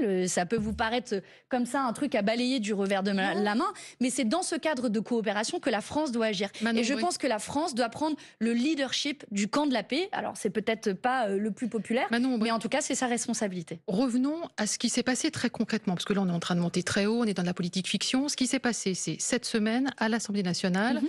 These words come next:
Speaker 3: les sa-, les soixante-quinze députés insoumis votent contre un soutien à l'Ukraine.
Speaker 1: Alors,
Speaker 3: Attendez.
Speaker 1: permettez-moi de vous répondre, ils ne votent pas contre un soutien à l'Ukraine. Euh, la
Speaker 3: Ils
Speaker 1: question
Speaker 3: votent
Speaker 1: qui était
Speaker 3: contre
Speaker 1: posée, c'était
Speaker 3: la
Speaker 1: pas un
Speaker 3: résolution
Speaker 1: soutien à l'Ukraine.
Speaker 3: de soutien
Speaker 1: Madame Mecard,
Speaker 3: à l'Ukraine.
Speaker 1: vous savez combien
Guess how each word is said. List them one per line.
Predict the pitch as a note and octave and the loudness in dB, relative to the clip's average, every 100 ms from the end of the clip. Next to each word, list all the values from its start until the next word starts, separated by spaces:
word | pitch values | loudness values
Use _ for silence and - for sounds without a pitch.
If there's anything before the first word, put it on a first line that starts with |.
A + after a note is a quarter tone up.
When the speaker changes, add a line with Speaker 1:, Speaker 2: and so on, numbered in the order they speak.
| - - - - | -4 -18 -12 -2
Speaker 3:
les | F#3+ A#3+ | 0 2
sa-, | B3 - | 0 0
les | A3 | 0
soixante-quinze | B3 B3 A#3+ A3 A3 G3 | 0 0 0 0 0 0
députés | F3+ - F#3 F3 | 0 -2 0 0
insoumis | F3+ - A3 C#4+ D#4+ - | 0 2 2 2 -2 -6
votent | F3 G#3 - | -4 -2 -2
contre | - D4 F4 - - - | 0 0 -2 -8 -8 -2
un | G3+ | 0
soutien | - G#3+ C#4 | 0 0 2
à | B3+ | 2
l'Ukraine. | F#3+ - F3 D#3+ - | 0 0 -2 -2 0
Speaker 1:
Alors, | A3 G#3 - | 0 0 -2
Speaker 3:
Attendez. | B3+ C4+ | 0 2
Speaker 1:
permettez-moi | C#4+ C4+ D4 | 2 2 0
de | |
vous | C#4 | 0
répondre, | C4 D4+ E4+ - - | 0 -2 -6 -10 -4
ils | B3 B3 | 0 2
ne | B3 | 2
votent | A#3 B3+ | 2 0
pas | D#4+ | -2
contre | D4+ - D4 B3+ | -2 -2 -2 -2
un | |
soutien | A3+ A3+ C4+ | -2 0 2
à | B3+ | 2
l'Ukraine. | A#3 - E3+ - - - - - | 2 0 -4 -4 -14 -18 -14 -2
Euh, | G3+ F#3+ - | 0 0 0
la | A#3+ A3+ | 0 2
Speaker 3:
Ils | |
Speaker 1:
question | B3+ | 2
Speaker 3:
votent | B3 E4+ | 0 0
Speaker 1:
qui | |
était | D#4 | 0
Speaker 3:
contre | E4+ D#4+ | 0 0
Speaker 1:
posée, | D4+ | 0
c'était | F#4+ A3 | 0 0
Speaker 3:
la | A3+ | 0
Speaker 1:
pas | G3+ | 0
un | |
Speaker 3:
résolution | C#4 D4 C#4 C4+ - D4+ | 2 2 2 0 0 0
Speaker 1:
soutien | E4 | 2
à | D#4+ | 0
l'Ukraine. | C4+ A3 G3 | 0 0 0
Speaker 3:
de | A#3+ | 0
soutien | - A#3 B3 | 0 0 0
Speaker 1:
Madame | B3 D#4 | 2 2
Mecard, | D4+ B3+ D4+ | 0 0 0
Speaker 3:
à | |
l'Ukraine. | G#3+ - F3 | 0 -2 -2
Speaker 1:
vous | E3+ | 0
savez | C4 E4 | 2 0
combien | F4 B3 C4 E4 | 0 0 2 0